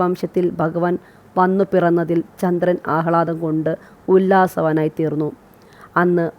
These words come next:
പൂർണ്ണചന്ദ്രൻ ഉദിക്കാൻ സാധ്യതയില്ലെങ്കിലും കൃഷ്ണൻ്റെ അനുഗ്രഹം കൊണ്ട് കർത്തവാവായിട്ട് പോലും പൂർണ്ണചന്ദ്രനായി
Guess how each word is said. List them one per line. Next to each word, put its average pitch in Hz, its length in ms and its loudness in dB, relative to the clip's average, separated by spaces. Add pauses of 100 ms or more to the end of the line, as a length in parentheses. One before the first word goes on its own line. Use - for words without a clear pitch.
പൂർണ്ണചന്ദ്രൻ 170 720 0 (100)
ഉദിക്കാൻ 160 340 -2 (420)
സാധ്യതയില്ലെങ്കിലും 190 1000 2 (340)
കൃഷ്ണൻ്റെ 214 560 4
അനുഗ്രഹം 175 460 2
കൊണ്ട് 160 260 0 (680)
കർത്തവാവായിട്ട് 180 1000 4
പോലും 175 380 2 (460)
പൂർണ്ണചന്ദ്രനായി 170 840 2